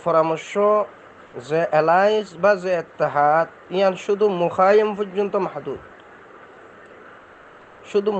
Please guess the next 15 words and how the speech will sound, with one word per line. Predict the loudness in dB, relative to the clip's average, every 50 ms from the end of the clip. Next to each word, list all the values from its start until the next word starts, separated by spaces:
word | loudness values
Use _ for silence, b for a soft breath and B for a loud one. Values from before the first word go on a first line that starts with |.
| 0 0
মুখায়েম | 0 0 0 2 2 4 4 4 2 2 0 -2 -4 -4 -4 -2 -2
অর্থাৎ | -2 -2 0 0 0 0 0 -2 -6 -2
ক্যাম্পর | 0 0 0 0 2 2 2 2 2 0
ভিতরে | -4 -2 0 0 0 0 2 2 2 2 2 2 2
মারামারি | 2 2 2 0 0 0 0 -2 -2 -4 -4
হাড়াহাড়ি | -2 0 0 2 2 0 0 -2 -4 -4 -4
তুন | -2 -2 -2 0 0
বরি | 0 0 2 2
থাকে | 2 2 4 4 4
বললা | 4 4 4 2 2 0
তামাম | -2 0 0 0 0 0 -2
রোহিঙ্গা | -2 -2 -4 -4 -4 0 2 4 4 4 4 2 0 -2 -6 -14 -20 -20 -20 -20 -20 -20 -20 -20 -20 -20 -20 -20 -20 -20 -6 -4 -2
এন্ডিল্লা | -2 -2 -2 0 2 2 2 2 0 -2 -2
খান | 0 2 2 0
ইত্তেহাদ | 0 -2 -4 -4 -2 0 0 -2 -2